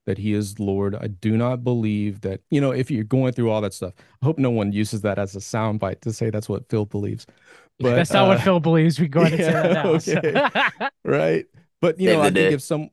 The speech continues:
Speaker 1: someone can do that, I think, I think someone can do that. I think it's very, very rare, but, and I think it's a slow process, but I think it's possible. And I think it happens at a, at a large level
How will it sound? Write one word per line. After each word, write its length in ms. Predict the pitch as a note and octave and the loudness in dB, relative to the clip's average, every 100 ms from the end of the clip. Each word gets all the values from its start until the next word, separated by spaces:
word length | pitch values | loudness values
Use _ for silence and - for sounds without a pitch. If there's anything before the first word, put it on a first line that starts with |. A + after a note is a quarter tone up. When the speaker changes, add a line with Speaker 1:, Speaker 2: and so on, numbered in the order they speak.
| - | -6
Speaker 1:
someone 300 | D#3+ C#3+ B2+ | -4 -2 -2
can 160 | B2 | -4
do 160 | G#2 G2 | -4 -6
that, 120 | - - - | -8 -12 -6
I 100 | B2+ | -6
think, 240 | - C3 | -2 -4
I 120 | - C3 | -2 -2
think 200 | C3 - | -2 -2
someone 320 | A#2 G#2+ G2+ | -2 -2 -2
can 180 | G#2+ F#2 | -4 -6
do 160 | F#2 | -6
that. 200 | F#2 F#2 - | -6 -8 -6
I 120 | C3+ | -2
think 180 | D3 A#2+ | 0 0
it's 120 | G#2+ | -2
very, 420 | G2+ G#2+ G#2+ A2 | -2 0 2 0
very 440 | G2+ G#2 G#2 G#2 - | 0 0 0 -4 -6
rare, 580 | G2+ F#2+ F#2 F#2 F#2+ - _ _ _ _ _ | -6 -4 -4 -8 -12 -16 _ _ _ _ _
but, 600 | A#2+ G#2 G#2+ G#2+ - - - A#3 C3 G#2+ | -8 -6 -2 -2 -2 -8 -12 -10 -8 -6
and 100 | C#3 | -2
I 80 | G#2+ | -2
think 160 | G#2 A2+ | 0 0
it's 140 | - | -2
a 40 | G#2 | -6
slow 320 | - G#2+ G#2 | -2 -2 -2
process, 800 | - G2 F#2+ - G2 F#2+ - - _ _ _ _ _ - | -2 -4 -4 -6 -6 -8 -12 -20 _ _ _ _ _ -4
but 100 | A2 | -2
I 80 | G#2 | 0
think 220 | A2+ G2 | -2 -4
it's 100 | - | -6
possible. 680 | G2+ - - A2 A2 B2 _ _ _ _ - | -10 -8 -8 -8 -8 -10 _ _ _ _ -4
And 120 | G2+ | -2
I 60 | G2+ | 0
think 320 | B2 G#2+ - - | 0 -2 -6 -4
it 160 | G#2+ G#2+ | -2 -2
happens 640 | G#2 A#2 A2+ A2+ A2 - - | -4 -4 -2 -2 -2 -6 -10
at 200 | A2+ G#2+ | -4 -2
a, 260 | G#2+ G2+ G#2 _ | -2 -4 -6 _
at 120 | D#3 G#2 | -4 -2
a 480 | G2+ F#2+ F#2+ F#2+ - - | -2 -2 -6 -8 -12 -4
large 500 | G#2+ G2+ G#2+ A2 G#2+ | 0 2 2 0 -2
level 600 | G#2 G2+ G2+ A2 B2 | -2 0 0 -2 -4